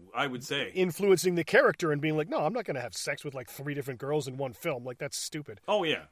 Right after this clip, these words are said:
Speaker 2: And it would go against him. He's a good guy and a martial artist, and that's, that's his role. So we do get the cut there to Tadashi Yamashita he's playing Sekura here, who we find out later in the film is Chuck's sort of half-brother.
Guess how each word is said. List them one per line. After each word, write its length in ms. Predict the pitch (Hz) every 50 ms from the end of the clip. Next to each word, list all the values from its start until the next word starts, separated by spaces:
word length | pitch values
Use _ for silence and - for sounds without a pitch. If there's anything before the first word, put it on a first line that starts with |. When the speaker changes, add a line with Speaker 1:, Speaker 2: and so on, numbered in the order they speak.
| _ -
Speaker 2:
And 140 | 143 143
it 40 | 147 131
would 120 | 139 120
go 140 | 117 151 139
against 480 | 131 120 147 147 143 - - - - - _ _ _ _ _ _
him. 280 | - - 220 190 104 - _ _ _
He's 180 | - 190 190 165
a 60 | 175
good 240 | 143 - 165 175 147
guy 220 | 165 151 147 170
and 80 | 180 165
a 40 | 139
martial 320 | 135 139 143 - - 143
artist, 280 | 135 131 143 170 - -
and 260 | 175 170 165 170 180
that's, 240 | 185 190 - - -
that's 260 | - 165 170 165 -
his 200 | - 180 175 160
role. 220 | 180 208 226 175 117
So 260 | - - 131 120 104 _ _ _ _ _ _ _ -
we 140 | 151 185 196
do 160 | 160 214 233
get 160 | 214 233 -
the 80 | - 180
cut 280 | - - 190 190 -
there 160 | - 180 175 160
to 140 | - 160
Tadashi 500 | 143 - 160 156 147 151 143 - - 156
Yamashita 680 | 143 147 143 139 131 - - 160 143 - 147 139 127 107 _ _ _ _ _ _ _
he's 160 | - 143 135
playing 280 | - - 160 147 139 127
Sekura 640 | - - - 127 - - - 156 151 127 113 101 - _ _ _
here, 340 | _ - - 127 113 104 92 _ _ _ _ _ _ _ _ _ -
who 80 | 143 139
we 140 | 127 127 120
find 280 | - 165 139 143 131 131
out 160 | 127 117 - -
later 280 | 135 139 139 127 127
in 60 | 120
the 80 | 117 117
film 280 | - - 135 127 120 117
is 120 | 110 -
Chuck's 320 | - - 147 123 - -
sort 200 | - - 139 113
of 100 | 107 104
half-brother. 680 | - - 147 120 120 - - 123 127 127 127 113 117 110